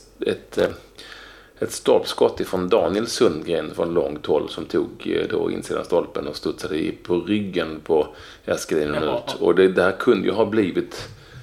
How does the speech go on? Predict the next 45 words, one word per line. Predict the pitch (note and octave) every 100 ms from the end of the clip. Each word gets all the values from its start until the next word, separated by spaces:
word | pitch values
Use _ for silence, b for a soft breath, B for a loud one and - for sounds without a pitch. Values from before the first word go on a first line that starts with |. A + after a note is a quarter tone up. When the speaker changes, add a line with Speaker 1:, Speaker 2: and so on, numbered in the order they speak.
| -
Speaker 1:
ett | -
klassiskt | - G2+ F#2 - E2+ -
mål | F2+ D2+
på | D2+
många | F2 E2+ E2
olika | E2+ -
sätt, | D2+ F2+ D#2 D2+
eftersom, | D2+ D2+ D#2+ D2+ D#2+
eh, | D#2 E2 C#2+
Daniels | - D2 D#2+
pappa | - G2+ D#2+
Gary | F2+ E2+ E2+ - F2
en | E2+ E2
gång | D#2+ D#2+ - B B B -
avgjorde, | F2+ D2+ D2+ C#2+ C#2+ D2+ - - _ _ -
eh, | B1
då | D2+ D#2 D#2
var | F#2+
det |
mot | F#2+
Malmö | F#2 F2 -
F | -
F | - - -
som | - E2+ D2+
gav | D#2 D#2 D#2+ D#2+ -
A | D#2 D#2
I | -
K | - C2+
ett | - -
S | F2+ - -
M-guld. | - A#1 G1+ -
Då |
ska | - -
vi | -
en | E2
bra | D#2+
bit | - -
tillbaka | - D2 - -
faktiskt, | - - - -
med | D#2+ -
ett, | - - -
faktiskt | - G2 - D#2
ett | D#2
snarlikt | - - B2 - - G2+ - -
skott. | - - -